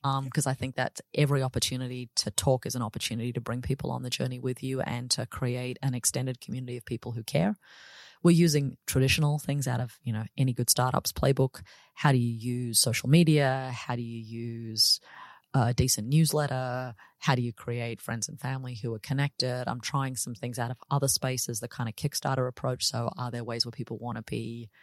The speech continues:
gift givers and financially involved so that they're helping spread the word? How do we create the possibility of other kinds of artifacts that we build? Um, and what's the kind of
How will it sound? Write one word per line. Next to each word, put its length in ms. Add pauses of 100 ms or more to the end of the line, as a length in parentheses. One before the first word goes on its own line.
(320)
gift 240
givers 440
and 160
financially 480
involved 340
so 100
that 120
they're 80
helping 300
spread 320
the 80
word? 500 (420)
How 200
do 100
we 200
create 640
the 80
possibility 920
of 200 (120)
other 340
kinds 520
of 100 (140)
artifacts 680
that 260 (100)
we 240
build? 460 (100)
Um, 340 (1160)
and 120
what's 220
the 100
kind 300
of 260